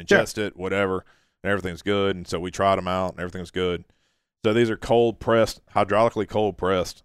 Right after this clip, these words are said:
Speaker 2: all natural lemon oil and orange oil. So they, they take, they take it and press it down, and then they, uh, distill it,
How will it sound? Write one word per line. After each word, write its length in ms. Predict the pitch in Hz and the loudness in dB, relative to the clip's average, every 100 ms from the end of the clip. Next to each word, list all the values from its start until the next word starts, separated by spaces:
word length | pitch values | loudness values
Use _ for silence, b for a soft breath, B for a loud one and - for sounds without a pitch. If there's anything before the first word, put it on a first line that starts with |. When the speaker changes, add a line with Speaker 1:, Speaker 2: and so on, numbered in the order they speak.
| - | -6
Speaker 2:
all 220 | 92 92 | -4 -2
natural 540 | 90 90 92 90 80 _ | -4 -6 -6 -8 -8 _
lemon 260 | 90 98 98 | -6 -4 -2
oil 400 | 95 95 95 92 _ | -2 -2 -4 -8 _
and 100 | 85 | -12
orange 260 | 85 87 82 | -10 -10 -12
oil. 280 | 78 76 76 _ _ _ _ _ _ _ | -14 -14 -20 _ _ _ _ _ _ _
So 420 | - 92 85 82 - _ - | -4 -2 -2 -4 -10 _ -6
they, 160 | 101 - | -4 -4
they 100 | 92 | -8
take, 340 | 98 104 98 - - | -2 0 0 -6 -8
they 120 | 95 | -4
take 280 | - 113 113 | 0 0 0
it 120 | 98 | -6
and 220 | 87 80 | -8 -4
press 240 | - 110 | 0 0
it 80 | - | 0
down, 320 | 107 110 110 | -2 0 0
and 80 | 98 | -4
then 120 | 92 | -6
they, 200 | 92 90 | -6 -4
uh, 140 | 87 85 | -4 -6
distill 420 | 87 - 120 127 | -8 0 2 4
it, 120 | - | 2